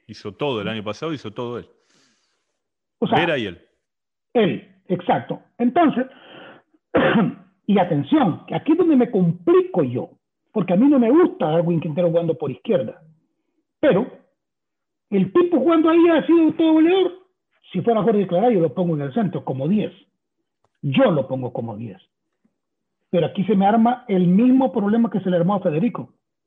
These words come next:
Speaker 2: Si yo pongo a Darwin Quintero de diez y pongo a Fafa Picao, que es una bestia jugando por izquierda y marcando bien también, que le va a ayudar a Joe y le va a ayudar a Aran, se va, vamos a tener ese balance que no teníamos antes.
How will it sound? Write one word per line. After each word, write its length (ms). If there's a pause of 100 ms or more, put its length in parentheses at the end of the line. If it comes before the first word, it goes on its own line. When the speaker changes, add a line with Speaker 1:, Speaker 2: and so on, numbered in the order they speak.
(680)
Speaker 2:
Si 80
yo 160
pongo 220
a 60
Darwin 320
Quintero 440
de 100
diez 260 (800)
y 100
pongo 480
a 140
Fafa 340
Picao, 580
que 100
es 120
una 220
bestia 420
jugando 480
por 140
izquierda 480 (320)
y 100
marcando 720
bien 260
también, 400
que 100
le 140
va 120
a 40
ayudar 600 (120)
a 140
Joe 400
y 60
le 100
va 100
a 40
ayudar 260
a 240
Aran, 300 (420)
se 60
va, 420 (220)
vamos 260
a 60
tener 200
ese 80
balance 320
que 100
no 100
teníamos 360
antes. 320